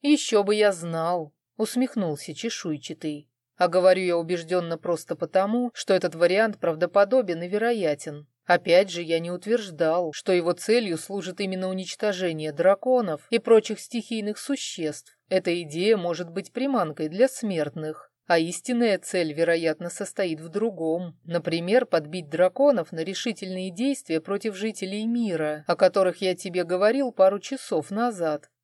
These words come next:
Впрочем, рассуждать можно бесконечно и в итоге не угадать.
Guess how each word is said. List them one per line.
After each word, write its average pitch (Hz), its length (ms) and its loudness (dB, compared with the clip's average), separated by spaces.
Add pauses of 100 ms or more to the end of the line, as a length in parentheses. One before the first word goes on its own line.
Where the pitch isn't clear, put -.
Впрочем, 208 480 2
рассуждать 214 600 4
можно 202 300 -2
бесконечно 196 960 -2
и 220 120 -2
в 208 80 4
итоге 220 340 2
не 190 160 -2
угадать. 208 720 2